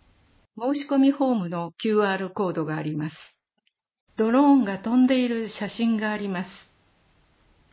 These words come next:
パラダイスエアー滞在アーティスト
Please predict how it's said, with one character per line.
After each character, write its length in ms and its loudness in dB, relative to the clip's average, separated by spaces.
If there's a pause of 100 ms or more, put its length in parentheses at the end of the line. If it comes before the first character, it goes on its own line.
(1600)
パ 160 -2
ラ 140 2
ダ 140 4
イ 180 2
ス 260 0
エ 200 0
ア 400 -4 (180)
ー 40 -4
滞 220 4
在 280 4
ア 140 2
ー 80 -10
テ 100 0
ィ 20 -2
ス 220 -16
ト 360 -6